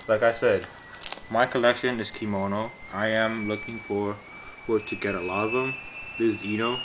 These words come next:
I'm trying to get nine, eight more. So each kimono, I'm expecting ha-, to have nine. If you guys have any foil, P M me.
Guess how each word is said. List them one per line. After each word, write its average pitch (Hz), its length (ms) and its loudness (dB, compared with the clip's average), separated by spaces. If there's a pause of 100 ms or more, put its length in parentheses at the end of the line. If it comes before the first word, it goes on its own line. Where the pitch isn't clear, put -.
(120)
I'm 104 220 -4 (280)
trying 110 260 2
to 104 80 -10
get 107 200 2 (760)
nine, 110 460 6 (260)
eight 131 160 4
more. 131 300 8 (420)
So 113 360 6 (680)
each 135 260 2
kimono, 123 520 8
I'm 113 220 2
expecting 110 440 4
ha-, 104 120 -4
to - 160 -8
have 101 280 4
nine. 92 420 4 (200)
If 101 60 -10
you 104 80 -4
guys 104 220 6
have 107 180 6
any 104 180 0
foil, 117 560 4
P 101 140 0
M 101 200 2
me. 107 200 -2